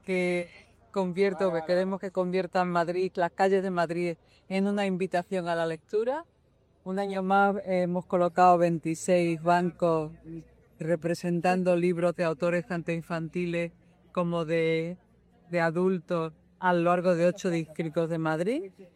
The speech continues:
Los hemos puesto cerca de, de librerías y de bibliotecas, de tal forma que sea una invitación a que las personas se acerquen y entren y también den vida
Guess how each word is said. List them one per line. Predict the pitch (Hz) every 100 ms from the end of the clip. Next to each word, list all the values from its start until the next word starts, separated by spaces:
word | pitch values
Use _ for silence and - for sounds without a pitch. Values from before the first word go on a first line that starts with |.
| _ 180
Los | 175
hemos | 185 190 196
puesto | - 196 - 185
cerca | - 196 190 - 180 170
de, | 156 170 170 165 175 -
de | 175 165
librerías | 170 170 160 165 160 180 180 180
y | 175
de | 170
bibliotecas, | 165 165 160 - 180 180 208
de | 196
tal | 170 175
forma | 170 180 175
que | 160 165
sea | 190
una | 170 165 170
invitación | 170 165 160 170 - 185 175 165 _ - 226 -
a | 180
que | 180
las | 170 165
personas | - 170 - 175 180 180
se | -
acerquen | 165 - 175 170 - 170 165
y | 165
entren | 175 170 170 170
y | 165
también | 160 156 156 170 165
den | 165 165 165
vida | 151 175 165